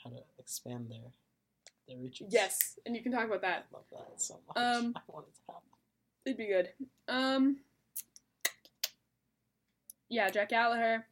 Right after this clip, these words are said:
Speaker 2: Backstage, Mick Foley is trying to find The Undertaker but having no luck. He's basically looking, like, in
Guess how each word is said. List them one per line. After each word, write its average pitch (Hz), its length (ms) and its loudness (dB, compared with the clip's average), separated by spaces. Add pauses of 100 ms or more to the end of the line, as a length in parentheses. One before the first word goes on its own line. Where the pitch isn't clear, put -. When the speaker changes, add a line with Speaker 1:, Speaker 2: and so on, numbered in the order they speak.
(580)
Speaker 2:
Backstage, 247 500 6
Mick 370 180 6
Foley 262 260 4
is 254 100 -2
trying 277 160 2
to 320 60 2
find 269 200 2
The 226 60 0
Undertaker 208 340 -4
but 208 100 -6
having 202 200 -2
no 202 120 -2
luck. 202 220 0
He's 269 120 4
basically 330 440 2
looking, 247 340 -2
like, 214 260 -2 (240)
in 208 100 0